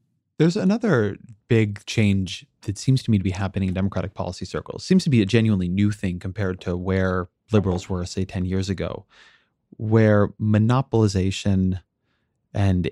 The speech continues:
industry concentration is becoming a pretty central point of economic analysis. Uh, there have been fights about this in Democratic think tanks. You know, the Open Markets Institute, Elizabeth Warren talks about it. Chuck Schumer has begun talking about it.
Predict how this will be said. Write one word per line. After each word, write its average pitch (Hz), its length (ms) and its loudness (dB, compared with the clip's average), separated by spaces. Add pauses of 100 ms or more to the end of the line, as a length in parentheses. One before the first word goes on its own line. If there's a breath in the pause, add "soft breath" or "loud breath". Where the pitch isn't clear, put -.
industry 117 560 2
concentration 92 1080 -6 (540)
is 113 160 0
becoming 113 380 0
a 113 40 0
pretty 180 200 0
central 107 480 -2
point - 580 -4
of 95 80 -4
economic 90 460 -4
analysis. - 760 -12 (520)
Uh, 98 120 -4
there 92 100 -6
have - 60 -12
been - 120 -8
fights 123 280 0
about 113 220 2
this 107 180 0
in 95 60 -2
Democratic - 380 -8
think 151 220 2
tanks. 110 340 0
You 92 80 -6
know, 85 100 -6
the 85 140 -6
Open - 180 -6
Markets 123 380 0
Institute, 101 520 -2
Elizabeth 90 400 -8
Warren 131 300 0
talks 113 300 -2
about 95 280 0
it. 90 80 -6
Chuck - 220 -14
Schumer 123 420 0
has 120 140 2
begun 107 300 -2
talking 104 340 -6
about 101 300 0
it. 104 180 0